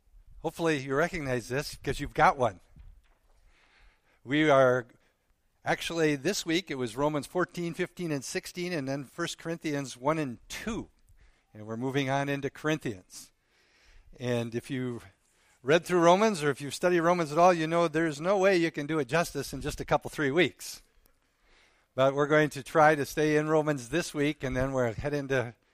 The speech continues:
wherever the Lord leads next week. How's that? Before we start, I want you to just take a look around the room and think about what it is you see. Go ahead and look around the room.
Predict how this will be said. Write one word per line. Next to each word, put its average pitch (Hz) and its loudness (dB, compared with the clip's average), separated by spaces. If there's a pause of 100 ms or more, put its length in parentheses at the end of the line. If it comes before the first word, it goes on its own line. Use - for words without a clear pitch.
(720)
wherever 156 8
the 156 6
Lord 160 8
leads 160 2
next 180 0
week. - 2 (100)
How's 131 -6
that? 135 2 (960)
Before 240 10
we 208 12
start, 220 4
I 170 8
want 233 2
you 214 -8
to - -10
just - -4
take 196 -2
a 131 -2
look 156 -2
around 123 0 (340)
the 113 -10
room 110 -4 (1200)
and - -20
think 202 -6
about 143 2
what 139 0
it 135 -2
is 120 -8
you 110 -12
see. 104 -12 (960)
Go 185 -6
ahead 202 -4
and 120 -8
look 147 -6
around 123 -4
the 110 -12
room. 123 -4